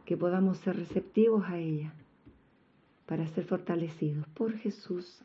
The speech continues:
Amén. Vamos a compartir la palabra de hoy en el libro de Mateo, capítulo nueve,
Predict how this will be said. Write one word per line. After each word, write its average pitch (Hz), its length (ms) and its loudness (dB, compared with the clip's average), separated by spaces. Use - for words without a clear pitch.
Amén. 151 560 -4
Vamos 208 200 12
a 247 60 10
compartir 226 440 10
la 226 140 10
palabra 214 600 10
de 190 220 8
hoy 208 340 10
en 208 340 12
el 185 120 4
libro 190 240 8
de 180 80 4
Mateo, 170 360 4
capítulo 190 480 4
nueve, 208 580 8